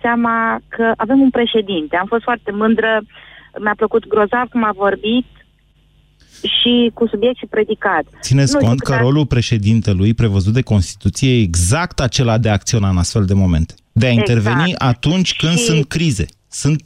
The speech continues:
Speaker 1: vreau să le spun, uh, celor care nu-l iubesc pe domnul președinte Iohannis, că dacă nu s-ar fi dus în acea zi la ședința de guvern, noi astăzi am fi avut ordonanțele în
Speaker 2: Mm,
Speaker 1: fapt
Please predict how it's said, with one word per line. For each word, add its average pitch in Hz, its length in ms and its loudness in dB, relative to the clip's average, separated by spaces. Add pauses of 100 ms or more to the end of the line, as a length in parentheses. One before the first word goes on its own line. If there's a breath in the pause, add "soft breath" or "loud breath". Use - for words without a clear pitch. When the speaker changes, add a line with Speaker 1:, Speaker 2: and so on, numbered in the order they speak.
(120)
Speaker 1:
vreau 277 220 0
să 311 80 -2
le 262 160 2 (100)
spun, 269 240 0 (100)
uh, 240 180 2 (120)
celor 269 240 0
care 247 240 0
nu-l 277 200 2
iubesc 220 260 0
pe 226 80 -4 (100)
domnul 220 500 0
președinte 214 460 0
Iohannis, 202 640 0 (340 loud breath)
că 208 140 -2
dacă 233 260 -2 (140)
nu 277 80 4
s-ar 294 260 0
fi 247 160 -4
dus 277 260 2 (200)
în 214 60 0 (100)
acea 240 220 0 (200)
zi 220 320 0 (460 loud breath)
la 208 140 2
ședința 233 400 2
de 226 120 0 (120)
guvern, 190 520 0 (280)
noi 320 100 2 (300)
astăzi 262 260 -6
am 285 180 0
fi 262 60 0
avut 196 280 -4
ordonanțele 240 800 0 (880)
în 160 220 4
Speaker 2:
Mm, 180 40 4
Speaker 1:
fapt 165 220 0